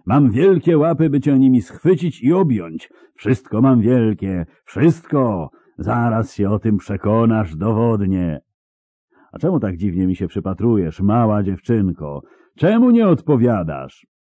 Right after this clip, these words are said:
Wiedźminka uśmiechnęła się. "Mam dla ciebie niespodziankę".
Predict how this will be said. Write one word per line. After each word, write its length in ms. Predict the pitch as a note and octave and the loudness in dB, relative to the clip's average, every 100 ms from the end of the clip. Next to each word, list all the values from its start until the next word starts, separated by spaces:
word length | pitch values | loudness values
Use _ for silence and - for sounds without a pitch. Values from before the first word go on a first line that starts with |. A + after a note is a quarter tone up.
| _ _ _ _ _ _ _ - | _ _ _ _ _ _ _ -8
Wiedźminka 720 | F2 F#2 E2 B2+ C3 - G#2 | -4 -2 0 0 0 -4 -10
uśmiechnęła 680 | F2+ - D2 - B1 A#1 B1 | -10 -10 -12 -10 -14 -16 -20
się. 240 | - A#1+ - _ _ _ _ _ _ _ | -18 -20 -20 _ _ _ _ _ _ _
"Mam 340 | E2 F#2 F#2 F2+ | -2 0 -2 -4
dla 320 | E2 E2+ D#2+ | -6 -4 -4
ciebie 260 | D#2+ D2 C#2 | -6 -8 -8
niespodziankę". 880 | C#2+ - D#2+ E2+ A#2+ C2+ - G#1+ | -10 -10 -10 -6 -8 -10 -16 -20